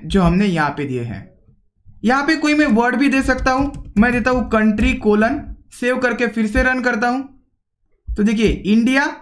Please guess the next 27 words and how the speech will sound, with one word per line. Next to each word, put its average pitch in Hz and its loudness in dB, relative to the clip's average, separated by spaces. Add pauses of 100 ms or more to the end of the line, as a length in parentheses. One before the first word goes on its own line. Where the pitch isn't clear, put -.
(140)
इंडिया 226 4
के 240 -4
बाद 220 0
कंट्री 214 0
कोलन, 247 -2 (200)
then 220 4
नेपाल, 208 2 (100)
नेपाल 208 2
के 220 -2
बाद 220 0
कंट्री 180 2
कोलन। 151 0 (360)
तो 175 0
यहाँ 202 2
पे 214 2
मैं 214 0
देता 196 0
हूँ 196 2
स्पेस, 196 -2 (560)
सेव 226 2
करके 208 0
फिर 202 2
से 214 0
इसे 220 0
रन 214 2
करता 208 2
हूँ। 262 0